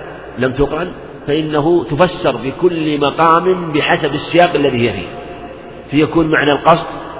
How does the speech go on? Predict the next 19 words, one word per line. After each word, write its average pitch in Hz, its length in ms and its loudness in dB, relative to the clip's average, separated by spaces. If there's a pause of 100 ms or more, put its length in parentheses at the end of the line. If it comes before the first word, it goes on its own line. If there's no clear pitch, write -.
(440)
وهنا 147 420 8
"وأنتم 143 300 4
تسعون"، 135 480 2 (100)
يعني 135 560 0 (580)
وأنتم 120 280 -2
تسعون. 107 280 -10 (340)
في 123 40 -8
الرواية 165 200 6
الأخرى 175 160 6
في 165 80 6
البخاري: 165 420 4 (320)
"ولا 156 360 8
تسرعوا، 120 760 2 (760)
ولا 143 500 6 (460)
تسرعوا، 110 420 4 (600)
فأتوها 151 460 6
وأن-، 135 400 6
وأنتم 123 320 2
تسعون"، 117 480 4